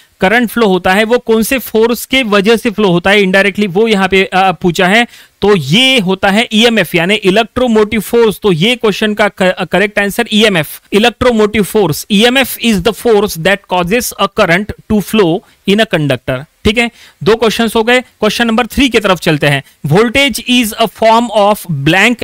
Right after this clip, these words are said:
energy।" वोल्टेज किस टाइप की एनर्जी है, वो यहाँ पे पूछा है। तो ध्यान में रखो, वोल्टेज एक पोटेंशियल टाइप की एनर्जी है। So it is a potential energy। तो यहाँ पे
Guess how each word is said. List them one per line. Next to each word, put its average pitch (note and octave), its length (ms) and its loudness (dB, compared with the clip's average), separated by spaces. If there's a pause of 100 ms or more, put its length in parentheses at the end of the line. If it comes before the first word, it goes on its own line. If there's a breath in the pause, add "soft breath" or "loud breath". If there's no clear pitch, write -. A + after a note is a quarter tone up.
(120)
energy।" E3+ 420 0 (340 soft breath)
वोल्टेज A#3 480 0 (220 soft breath)
किस C#4+ 260 -2
टाइप A#3 220 2
की B3+ 120 -2
एनर्जी G3+ 440 0
है, G#3+ 140 4
वो A3 220 2
यहाँ F3+ 220 0
पे F#3 100 -2
पूछा F3 320 0
है। A#3 200 0 (280 loud breath)
तो G3+ 100 2
ध्यान F#3 180 2
में A#3 120 2
रखो, A#3 220 0
वोल्टेज G3+ 600 0
एक A3 240 0
पोटेंशियल A#3 540 0
टाइप G3+ 260 0
की A3+ 100 -2
एनर्जी G3 380 0
है। A3+ 180 2
So - 160 -8
it F#3+ 280 0
is A#3 240 0
a G3+ 280 2 (340 loud breath)
potential A#3 520 2
energy। F#3 480 0 (320 soft breath)
तो F#3+ 360 2
यहाँ F3+ 240 0
पे G#3+ 260 2